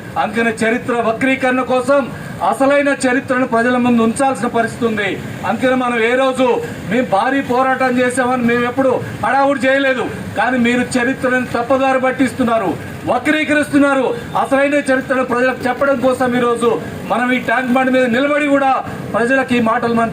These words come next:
చెప్ప-, చెప్తున్నటువంటి పరిస్థితి ఉంది. ఆ రకంగా హిందువులు, ముస్లింలు ఐక్యంగా నిలబడి పోరాడాం. మగ్దుం మొయ్యద్దీన్ పోరాడారు, అనేక మంది కవులు, కళాకారులు ఆ రకంగా నిజాం నవాబుకు వ్యతిరేకంగా నిలబడ్డారు.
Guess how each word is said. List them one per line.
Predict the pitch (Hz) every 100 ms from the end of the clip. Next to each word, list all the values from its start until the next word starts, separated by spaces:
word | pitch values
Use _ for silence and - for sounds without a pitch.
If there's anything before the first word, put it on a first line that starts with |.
| 226
చెప్ప-, | 214 233 220
చెప్తున్నటువంటి | 220 - 226 220 214 202
పరిస్థితి | 202 - 202
ఉంది. | 196 190 165 - - -
ఆ | - 226
రకంగా | 233 226
హిందువులు, | 190 233 247 247 240 214
ముస్లింలు | 240 262 254 247 226 - - - 147
ఐక్యంగా | 240 - 269 269 269
నిలబడి | 233 262 277 269
పోరాడాం. | 254 262 262 254 240 - - - - -
మగ్దుం | 226 226 277 254
మొయ్యద్దీన్ | 247 277 254 277 269
పోరాడారు, | 269 269 277 269 247 - - - -
అనేక | 226 294 285
మంది | 262 269 254 254
కవులు, | 233 247 269 262 240
కళాకారులు | 233 254 269 269 262 269 240 - - - -
ఆ | 226 247
రకంగా | 254 262 254 254
నిజాం | 220 240 254 233
నవాబుకు | 226 262 269 233
వ్యతిరేకంగా | 240 247 240 233 220
నిలబడ్డారు. | 233 254 247 226 220 190